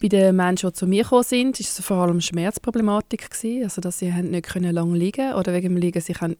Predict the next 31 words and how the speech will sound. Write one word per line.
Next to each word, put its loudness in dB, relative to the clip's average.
müssen -2
viel -2
drüllen 0
und -4
deswegen -4
aufgewacht -6
sind. -2
Und -4
so -2
sind -4
sie -10
zu -4
mir 0
gekommen. 0
Es -2
kann 2
aber -2
auch 0
natürlich 0
durch -8
die -4
Atmung 2
sein 2
oder -4
es, -6
also -2
es -4
gibt -4
ganz -2
viele -2
verschiedene, 2